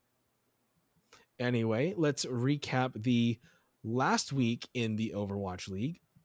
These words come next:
So starting Thursday, when I was at my sister's graduation, the, um, Philly Fusion lost oh and three to the Seoul Dynasty.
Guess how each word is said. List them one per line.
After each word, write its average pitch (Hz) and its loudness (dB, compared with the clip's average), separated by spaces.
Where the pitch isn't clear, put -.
So 113 0
starting 143 2
Thursday, 147 4
when 110 0
I 104 0
was 110 2
at 113 -4
my 107 -2
sister's 101 -6
graduation, 113 -2
the, 143 4
um, 123 2
Philly 156 6
Fusion 143 2
lost 190 4
oh 170 6
and 160 0
three 131 2
to 131 0
the 127 0
Seoul 117 0
Dynasty. 95 -4